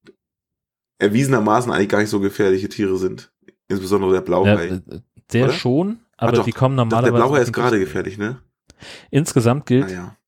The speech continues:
Speaker 2: Haie
Speaker 1: Das ist
Speaker 2: sind
Speaker 1: die
Speaker 2: unsere
Speaker 1: Angst.
Speaker 2: Freunde, genau. So oder so ähnlich lautet das Fazit eines Artikels aus der Zeit. Und der Autor sagt, die Angst vor Haien hat viel mit der Hybris des modernen Menschen zu tun. Dabei könne er ein erstaunliches Wesen entdecken,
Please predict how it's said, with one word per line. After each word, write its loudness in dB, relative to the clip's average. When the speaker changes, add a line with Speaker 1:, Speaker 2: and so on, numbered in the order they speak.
Speaker 2:
Haie 2
Speaker 1:
Das 2
ist 2
Speaker 2:
sind -4
Speaker 1:
die 2
Speaker 2:
unsere -2
Speaker 1:
Angst. -6
Speaker 2:
Freunde, -6
genau. -2
So 2
oder 2
so 2
ähnlich -2
lautet 0
das 0
Fazit 0
eines -6
Artikels -4
aus -4
der -6
Zeit. 2
Und 0
der 0
Autor 2
sagt, 2
die 4
Angst -2
vor 4
Haien 4
hat 2
viel 0
mit 0
der 2
Hybris 0
des 0
modernen 2
Menschen -2
zu -2
tun. -2
Dabei 0
könne 0
er 2
ein -2
erstaunliches -2
Wesen 2
entdecken, -2